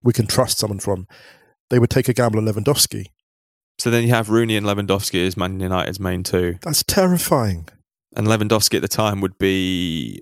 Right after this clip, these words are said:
Speaker 2: twenty-two.
Speaker 1: That's terrifying. That's the new Van Nistelrooy right there.
Speaker 2: Do you think he'd still be there?
Speaker 1: Yeah, why not? If anything, his career has shown us he's a bit of a nester. He does like staying at clubs for a certain period of time. Certain, um,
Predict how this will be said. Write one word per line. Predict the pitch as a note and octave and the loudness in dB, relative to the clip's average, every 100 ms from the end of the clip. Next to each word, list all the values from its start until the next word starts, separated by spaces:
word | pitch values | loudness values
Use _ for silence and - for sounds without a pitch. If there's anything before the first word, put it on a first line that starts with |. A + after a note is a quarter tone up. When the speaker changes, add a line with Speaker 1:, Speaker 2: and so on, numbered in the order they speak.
| _ _ _ | _ _ _
Speaker 2:
twenty-two. | - - G#2+ G2+ - - F#2+ - _ _ - - A#2 G2+ F#2 E2+ E2+ F2+ - | -4 0 0 -2 -6 -4 -6 -8 _ _ -6 -4 0 2 2 0 -4 -8 -6
Speaker 1:
That's | A#2+ - | -2 0
terrifying. | C3 B2+ - | 2 0 0
That's | C3 | -2
the | - | 2
new | B2+ A#2+ | 4 4
Van | A2+ | 2
Nistelrooy | A2+ - A#2 G#2 G2 | 0 -2 -2 -4 -4
right | G2+ G2+ | -6 -4
there. | A#2+ G#2+ - _ | -4 -4 -10 _
Speaker 2:
Do | - | 0
you | |
think | G#2+ G2+ | 0 0
he'd | F2+ | 0
still | G2 | 2
be | F2+ | 2
there? | E2+ A#2 F#2 - _ _ - | 2 0 -2 -10 _ _ 2
Speaker 1:
Yeah, | E3+ | 4
why | C3 A#2+ | 4 4
not? | F#3+ - - _ _ - | 0 -2 -10 _ _ -2
If | C#3+ - | 0 4
anything, | F3 F3+ - D3 | 4 4 2 0
his | B2+ - | 2 -2
career | - C#3 | 2 4
has | B2 | 4
shown | - C#3+ A#2 | 2 2 2
us | G#2+ | 0
he's | A#2 A2 | 0 2
a | A#2+ | 4
bit | D#3+ | 2
of | - | 0
a | |
nester. | A2+ C#3 - - | -2 0 0 -2
He | - A#2 | 0 2
does | D3 - - | 2 2 2
like | B2 A#2+ | 0 2
staying | - C#3 C#3 | 2 4 2
at | A2+ | -2
clubs | - G2 - | -4 -4 -2
for | G#2 | 2
a | |
certain | - A#2 G2+ | 2 2 0
period | A2+ G#2+ | -2 -2
of | |
time. | - C#3+ A#2 F2 - _ _ _ - | 0 0 0 -6 -16 _ _ _ 0
Certain, | - D#3+ C#3 D3 C3 | 4 6 4 2 0
um, | B2+ A#2+ A#2 A#2 | 0 -2 -2 -4